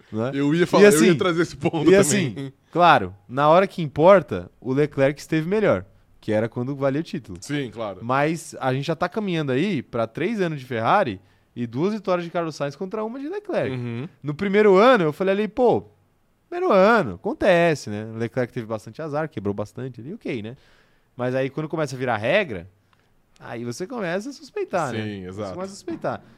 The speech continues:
Speaker 1: Eu ainda acho que o Sainz não é páreo pra um Verstappen.
Speaker 2: Não é, mas o Leclerc, o Leclerc também não é, então
Speaker 1: Não,
Speaker 2: tá
Speaker 1: o
Speaker 2: tudo
Speaker 1: Leclerc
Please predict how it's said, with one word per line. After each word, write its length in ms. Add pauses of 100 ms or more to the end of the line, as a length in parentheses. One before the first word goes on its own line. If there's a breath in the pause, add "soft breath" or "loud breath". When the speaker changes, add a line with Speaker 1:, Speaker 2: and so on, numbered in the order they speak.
Speaker 1:
Eu 140
ainda 240
acho 160
que 80
o 40
Sainz 320
não 80
é 40
páreo 240
pra 120
um 40
Verstappen. 480 (880)
Speaker 2:
Não 160
é, 60
mas 160
o 40
Leclerc, 260
o 180
Leclerc 300
também 180
não 160
é, 80
então 200
Speaker 1:
Não, 40
Speaker 2:
tá 60
Speaker 1:
o 20
Speaker 2:
tudo 100
Speaker 1:
Leclerc 300